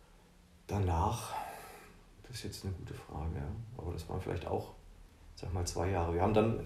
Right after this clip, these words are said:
damals sehr viel auch Netzwerkbetreuung gemacht und hatten dann auch einen, ja, ich sag mal, einen mittelständischen Kunden, den wir dann in ganz Baden-Württemberg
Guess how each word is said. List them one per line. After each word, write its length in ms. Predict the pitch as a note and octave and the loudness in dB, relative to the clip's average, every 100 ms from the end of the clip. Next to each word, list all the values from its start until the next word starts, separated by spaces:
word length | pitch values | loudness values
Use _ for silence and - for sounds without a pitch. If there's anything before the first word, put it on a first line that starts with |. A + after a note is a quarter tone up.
| - | 4
damals 320 | G#2+ A#2+ A#2 | 8 10 10
sehr 120 | A2 | 8
viel 380 | G#2+ A#2 G#2 G2+ - - | 6 8 8 8 0 -8
auch 100 | - | -2
Netzwerkbetreuung 760 | A2+ A#2 F3 E3+ D#3 - C3 C#3+ | 2 4 4 4 4 8 8 8
gemacht 360 | C3 B2+ B2+ B2 | 8 6 4 4
und 120 | A2 | 6
hatten 180 | A2 A2+ | 6 6
dann 140 | G#2 | 6
auch 160 | - A#2 | 4 4
einen, 260 | G#2+ G#2 - - - - | 4 4 0 -8 -12 0
ja, 120 | F#2 | 4
ich 60 | G2 | 6
sag 80 | A#2 | 8
mal, 80 | G#2+ | 8
einen 80 | |
mittelständischen 600 | A2 C#3 C3+ B2+ A#2+ A2+ A#2+ | 10 10 10 10 10 8 8
Kunden, 280 | A#2+ A#2+ | 10 10
den 140 | G#2 G#2 | 10 10
wir 80 | G2+ | 10
dann 140 | G2+ | 8
in 60 | G2 | 8
ganz 180 | G2 | 6
Baden-Württemberg 680 | - G2 G2+ G#2+ C3 A#2 F#2 | 8 8 8 6 8 8 8